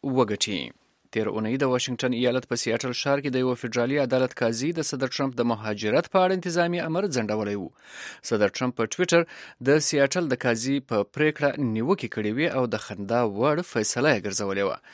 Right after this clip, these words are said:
د واشنګټن ایالت په شمول کومو ایالتونو چې د صدر ټرمپ په د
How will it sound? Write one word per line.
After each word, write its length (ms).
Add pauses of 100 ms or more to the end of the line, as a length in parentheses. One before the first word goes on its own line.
(460)
د 20 (160)
واشنګټن 480
ایالت 300
په 160
شمول 300
کومو 200
ایالتونو 460
چې 140
د 120
صدر 260
ټرمپ 220 (120)
په 60 (280)
د 0